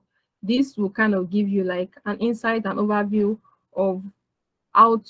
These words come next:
to form, like, stable relationship with your coworker. So from this peer mentoring, you're going to meet, um, colleagues who are going to be at the same entry level jobs as you are. So you will be able to, 'cause you're not going to figure everything out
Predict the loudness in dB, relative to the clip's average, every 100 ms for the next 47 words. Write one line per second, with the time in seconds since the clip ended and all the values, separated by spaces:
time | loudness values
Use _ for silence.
0 | -4 -2 -2 -4 _ _ _ _ _ -2
1 | 0 0 -4 -2 0 2 2 0 -2 -4
2 | -4 -6 -6 -6 -6 -2 -2 -2 -6 -10
3 | -6 -8 -4 -2 -2 -2 -2 0 0 -2
4 | -2 -4 -6 _ -6 0 4 2 2 2
5 | 2 0 -6 -16 _ _ -4 -2 0 0
6 | 2 2 2 2 0 0 -2 -2 -2 -2
7 | -4 -6 -4 -2 -2 -2 0 0 -2 -4
8 | -4 -4 -6 _ _ _ _ _ _ _
9 | -4 -2 0 0 0 -4 -4 -2 -2 -2
10 | -2 -2 -2 0 -2 -4 -6 -6 -6 -2
11 | 0 4 4 4 2 0 -4 -4 0 0
12 | 2 0 -2 -4 0 0 0 -6